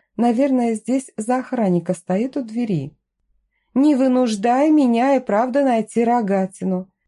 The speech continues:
тихим проникновенным голосом предупредила, осматриваясь.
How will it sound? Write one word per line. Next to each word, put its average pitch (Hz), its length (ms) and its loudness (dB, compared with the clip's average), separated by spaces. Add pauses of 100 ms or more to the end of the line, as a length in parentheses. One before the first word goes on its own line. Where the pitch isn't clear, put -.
(160)
тихим 202 400 0
проникновенным 202 880 0
голосом 220 500 -2
предупредила, 185 800 -2 (200)
осматриваясь. 160 960 -4